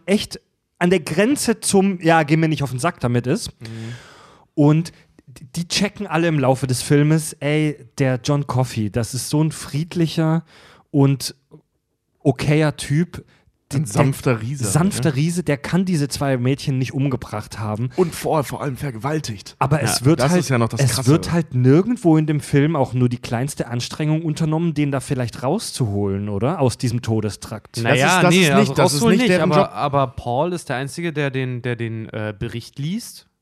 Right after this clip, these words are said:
Speaker 3: ähm, weswegen er im Todestrakt sitzt überhaupt, und der mit dem Anwalt zum Beispiel spricht,
Speaker 2: Ja.
Speaker 3: der John Coffey, äh,
Speaker 1: Wer war Paul
Speaker 3: verteilt.
Speaker 1: nochmal?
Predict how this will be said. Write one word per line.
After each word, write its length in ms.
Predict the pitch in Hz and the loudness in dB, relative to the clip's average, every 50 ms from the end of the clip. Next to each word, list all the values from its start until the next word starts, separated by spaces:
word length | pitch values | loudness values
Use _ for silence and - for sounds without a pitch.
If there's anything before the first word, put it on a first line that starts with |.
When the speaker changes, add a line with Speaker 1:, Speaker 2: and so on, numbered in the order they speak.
| _ _ _ _ - - | _ _ _ _ -10 -6
Speaker 3:
ähm, 580 | 131 127 127 123 120 117 120 117 113 110 110 - | -4 -4 -2 -2 -4 -4 -6 -8 -8 -10 -10 -8
weswegen 440 | 131 123 - - 123 131 143 180 180 | -8 -8 -8 -6 -6 -4 -4 -4 -4
er 120 | 175 185 180 | -4 -4 -4
im 80 | 180 | -4
Todestrakt 500 | 180 185 185 185 180 - - 180 170 - | -4 -4 -6 -6 -6 -10 -12 -14 -14 -12
sitzt 280 | - 180 170 - - - | -14 -14 -14 -14 -16 -12
überhaupt, 360 | 156 160 156 165 - _ _ - - 135 156 170 175 _ _ _ _ - - - - - - - | -8 -6 -6 -6 -6 _ _ -14 -8 -4 -4 -4 -4 _ _ _ _ -20 -20 -20 -20 -20 -10 0
und 240 | - 180 208 208 - | 2 2 2 2 0
der 100 | 185 170 | 0 0
mit 160 | 170 160 - | 0 -2 -4
dem 120 | 151 143 - | -4 -4 -4
Anwalt 360 | 151 185 190 165 135 123 - | -4 -2 0 -2 -2 -2 -2
zum 100 | - 131 | -4 -4
Beispiel 280 | 123 123 - - 131 | -4 -4 -4 -4 -8
spricht, 240 | - - - 147 - | -10 -8 -8 -6 -6
Speaker 2:
Ja. 60 | 104 - | -6 -4
Speaker 3:
der 160 | 143 139 139 | -4 -2 -2
John 200 | 139 123 139 139 131 | -2 -4 -6 -6 -4
Coffey, 360 | - 143 139 - 151 139 135 | -4 -4 -4 -4 -6 -6 -6
äh, 40 | - - | -6 -6
Speaker 1:
Wer 400 | 120 123 123 123 120 120 127 135 | -6 -4 -4 -2 0 2 2 4
war 100 | 151 151 | 4 2
Paul 240 | - - 139 139 147 | 2 4 4 4 6
Speaker 3:
verteilt. 120 | 170 170 | 4 2
Speaker 1:
nochmal? 280 | 151 156 160 175 208 | 2 2 0 0 0